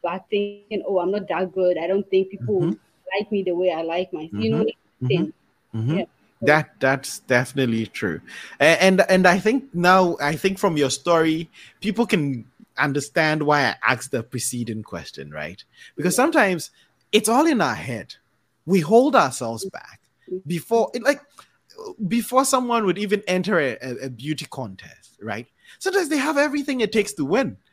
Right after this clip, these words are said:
Speaker 2: but they look themselves in the mirror like, "Nah, who am I to be Miss Legon? Ah, no, forget. Who am I to be Miss Ghana? Ah,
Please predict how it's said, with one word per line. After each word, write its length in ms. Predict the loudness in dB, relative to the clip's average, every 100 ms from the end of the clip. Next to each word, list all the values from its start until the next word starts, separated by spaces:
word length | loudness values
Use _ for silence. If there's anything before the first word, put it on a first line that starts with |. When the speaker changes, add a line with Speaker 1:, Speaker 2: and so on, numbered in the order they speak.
| -20 -20 -2
Speaker 2:
but 140 | 6
they 100 | 8
look 180 | 8 4
themselves 380 | 2 4 2 2
in 80 | 0
the 100 | 0
mirror 200 | 0 0
like, 240 | -2 -2
"Nah, 560 | -4 -2 -2 -4 -6 -10 -16 -18
who 160 | -10 -6
am 160 | -4 -4
I 100 | -6
to 120 | -6
be 160 | -8 -6
Miss 240 | -6 -8
Legon? 360 | -12 -10 -14 -14
Ah, 280 | -16 -16 -16 -20 _
no, 80 | -20
forget. 340 | _ -20 -20 -20 -16 2
Who 100 | 4
am 140 | 6
I 100 | 4
to 100 | 0
be 100 | -2 0
Miss 240 | 0 0
Ghana? 300 | -4 -6 -6
Ah, 260 | -8 -8